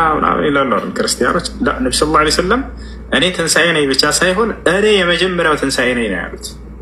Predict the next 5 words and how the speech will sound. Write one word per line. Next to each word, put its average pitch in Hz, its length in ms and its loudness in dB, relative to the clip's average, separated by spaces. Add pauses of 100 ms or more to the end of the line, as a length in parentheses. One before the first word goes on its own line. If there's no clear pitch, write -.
(720)
ከእርሳቸው 160 480 2
በፊት 123 360 -2
ማንም 165 420 0
የሚነሳ 113 480 2 (160)
የለም። 113 380 -2